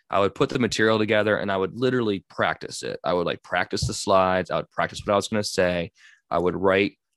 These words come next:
down what I wanted to say. When I went to teach my first year, my course, my class was, uh, almost three hours long every week. So I wasn't gonna, like,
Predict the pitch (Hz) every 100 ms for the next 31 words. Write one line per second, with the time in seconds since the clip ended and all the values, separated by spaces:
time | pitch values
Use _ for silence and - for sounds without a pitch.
0 | 113 107 113 123 107 90 92 101 110 101
1 | - - 50 52 - _ - - - _
2 | 107 104 107 117 120 101 - - 175 139
3 | - - 101 101 - 135 123 123 139 110
4 | 101 95 - 131 131 127 - - 95 95
5 | - 147 156 156 - - 95 95 92 -
6 | - _ 90 90 - 143 135 - - 117
7 | 104 90 90 92 85 80 - _ _ -
8 | - _ _ _ 123 104 98 - - -
9 | _ _ - - 104 143 143 123 117 98
10 | 92 87